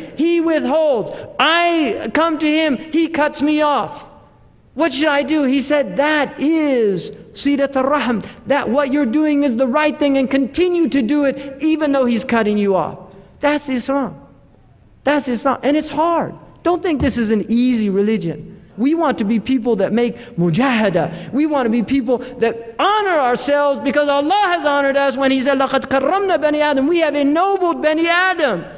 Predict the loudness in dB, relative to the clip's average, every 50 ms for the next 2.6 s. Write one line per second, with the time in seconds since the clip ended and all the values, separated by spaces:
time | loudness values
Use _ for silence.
0 | -20 -20 -20 -20 -20 -20 -20 -16 -6 -2 0 2 2 0 0 0 0 2 2 0
1 | 2 0 0 0 2 2 2 2 2 0 0 0 0 0 0 0 0 0 0 0
2 | 2 0 0 -2 -6 -8 -12 -14 -16 -20 -20